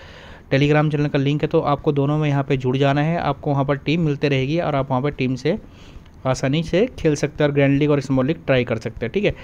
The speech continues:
अब बात करते हैं अपने WhatsApp नंबर की, तो वो भी आप यहाँ पर लिख दि-, लीजिए, नाइन वन सिक्स फ़ाइव नाइन फ़ाइव नाइन डबल एट नाइन फ़ाइव, नाइन डबल एट नाइन मेरा WhatsApp नंबर है, जिस पे कि आप मुझे मैसेज भी कर सकते हैं। मैं आपके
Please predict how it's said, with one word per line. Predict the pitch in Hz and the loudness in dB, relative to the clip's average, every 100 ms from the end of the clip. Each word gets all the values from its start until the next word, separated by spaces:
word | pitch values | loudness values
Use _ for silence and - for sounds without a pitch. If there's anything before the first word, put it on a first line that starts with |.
| - - 135 | -20 -8 -4
अब | 139 | 2
बात | 143 - | 2 0
करते | 156 160 | 0 0
हैं | |
अपने | 160 147 | 2 0
WhatsApp | 135 151 | 0 -2
नंबर | 151 151 147 | 0 0 -2
की, | 156 | 0
तो | |
वो | 151 | 2
भी | 147 | 2
आप | 143 139 | 0 0
यहाँ | 139 | 0
पर | 139 | 0
लिख | 127 131 | 0 -2
दि-, | 127 131 135 - | -4 -6 -6 -6
लीजिए, | 131 131 131 143 | -4 -2 0 0
नाइन | 147 143 143 | 2 2 2
वन | 147 | 0
सिक्स | 143 151 - | -2 -6 -4
फ़ाइव | - 139 143 | -2 0 0
नाइन | 143 131 135 | 0 0 0
फ़ाइव | 139 147 160 - - - - 131 | 0 -2 -2 -12 -20 -20 -6 -2
नाइन | 131 131 156 156 | 2 2 2 0
डबल | 131 127 131 | 0 -2 0
एट | 127 143 - - - - - - - - - 131 | 0 -2 -4 -20 -20 -20 -20 -20 -20 -20 -12 -4
नाइन | 127 131 | -2 -2
फ़ाइव, | 135 143 147 | -2 -2 0
नाइन | 139 135 | 0 0
डबल | 135 131 | 0 0
एट | 131 | -2
नाइन | 131 131 | 0 0
मेरा | 127 | 0
WhatsApp | 127 117 139 139 | -2 -2 -4 -2
नंबर | 143 139 | 0 0
है, | 147 | 0
जिस | 170 143 | -2 -6
पे | - 147 | -4 -2
कि | 147 | 0
आप | 139 139 | 0 0
मुझे | 139 | 0
मैसेज | 135 123 131 131 | 0 -2 -4 -4
भी | 135 | -4
कर | 139 | -4
सकते | 135 131 170 | -4 -6 -4
हैं। | 165 | -2
मैं | 143 | -2
आपके | 131 147 | -2 -2